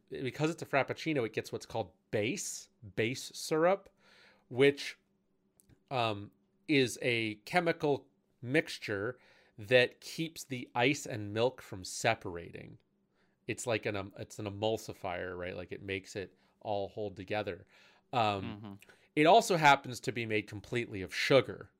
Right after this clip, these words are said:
Speaker 1: And it gets, like, five of them, if I remember correctly, or four, four or five pumps.
Speaker 2: Jesus.
Speaker 1: And then,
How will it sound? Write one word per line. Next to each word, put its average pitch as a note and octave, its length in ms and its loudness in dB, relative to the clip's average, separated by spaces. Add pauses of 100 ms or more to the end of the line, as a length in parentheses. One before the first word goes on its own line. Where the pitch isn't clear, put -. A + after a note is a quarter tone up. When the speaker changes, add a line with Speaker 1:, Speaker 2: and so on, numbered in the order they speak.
(1600)
Speaker 1:
And A2+ 180 0
it A2 60 -4
gets, B2+ 220 2
like, A2 140 0
five A2+ 380 2
of A#2 120 -2
them, B2+ 260 0
if - 120 -10
I A#2 40 0
remember A2+ 260 -4
correctly, A#2 500 -2
or G2 60 -4
four, A2 260 -6
four A#2 240 -4
or G#2+ 40 -6
five G2+ 380 -4
pumps. G2 440 -6
Speaker 2:
Jesus. - 300 -16 (380)
Speaker 1:
And C#3 240 4
then, E3+ 680 8